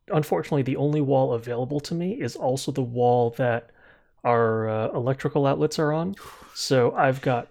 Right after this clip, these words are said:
four outlets total, so two sets of two. One of them is accessible. The other one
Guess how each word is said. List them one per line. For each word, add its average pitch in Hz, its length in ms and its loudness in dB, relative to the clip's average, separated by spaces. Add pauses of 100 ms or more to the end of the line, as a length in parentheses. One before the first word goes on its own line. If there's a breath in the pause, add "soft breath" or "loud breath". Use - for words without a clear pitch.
(120)
four 180 460 0
outlets 139 760 -2 (120)
total, 113 420 4
so 113 200 -4
two 139 480 0
sets 123 300 -2
of 113 120 -6
two. 110 360 -6 (500 loud breath)
One 135 280 0
of 160 60 0
them 165 160 2
is 151 140 2
accessible. 117 680 -2 (480 loud breath)
The 123 140 4
other 139 180 6
one 123 400 2